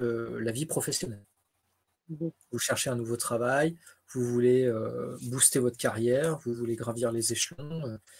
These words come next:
Speaker 1: voilà, euh, tout ce qui t-, s-, touche la sphère professionnelle, vous voulez plus de clientèle, bref, eh ben, vous allez avoir des planches qui sont orientées vraiment pour aider ça. Et comment est-ce qu'ils en sont venus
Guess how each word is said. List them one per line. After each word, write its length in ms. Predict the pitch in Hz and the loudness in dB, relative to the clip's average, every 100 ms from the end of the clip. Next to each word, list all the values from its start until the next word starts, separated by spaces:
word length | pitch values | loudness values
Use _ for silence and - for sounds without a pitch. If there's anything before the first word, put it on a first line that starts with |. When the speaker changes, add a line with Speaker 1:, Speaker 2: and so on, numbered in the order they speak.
| - _ _ | -20 _ _
Speaker 1:
voilà, 220 | 117 127 | -2 2
euh, 80 | 123 | 2
tout 160 | 101 170 | 2 2
ce 40 | |
qui 180 | - 165 | 2 -4
t-, 160 | - - | 0 8
s-, 220 | - - | 8 6
touche 260 | - 185 - | 2 2 4
la 80 | 123 | 6
sphère 260 | - 113 | 6 4
professionnelle, 600 | - - 120 - 123 165 | -2 0 4 4 6 6
vous 140 | 147 117 | 6 2
voulez 220 | 113 117 | 0 -2
plus 220 | - 156 | -2 -2
de 100 | 135 | -2
clientèle, 580 | 127 123 110 - 147 151 - | -4 -4 -4 0 -2 -2 -4
bref, 320 | 127 160 - _ _ _ - - - - - | 0 0 -2 _ _ _ -20 -20 -6 -2 0
eh 60 | 127 | 8
ben, 160 | 139 | 10
vous 180 | 151 117 | 10 8
allez 160 | 123 123 | 10 10
avoir 340 | 117 123 123 - _ _ _ - | 8 6 2 -6 _ _ _ -4
des 180 | 123 | -2
planches 480 | 131 139 160 170 - - - _ - - _ _ _ | 0 4 4 2 -6 -16 -20 _ -20 -20 _ _ _
qui 120 | - - | 6 10
sont 240 | - - - | 10 8 6
orientées 600 | 170 165 147 - 151 175 _ - - _ _ - | 8 8 6 2 -2 -4 _ -20 -20 _ _ -8
vraiment 340 | 117 139 170 | 2 6 6
pour 200 | 190 151 | 6 6
aider 160 | 139 131 | 6 10
ça. 280 | - 175 240 | 10 8 4
Et 180 | 156 131 | 0 4
comment 300 | - 190 190 | 8 10 10
est-ce 120 | 180 | 8
qu'ils 160 | - 151 | 6 6
en 60 | |
sont 200 | 143 156 | 6 4
venus 460 | 135 131 151 170 | 4 2 6 6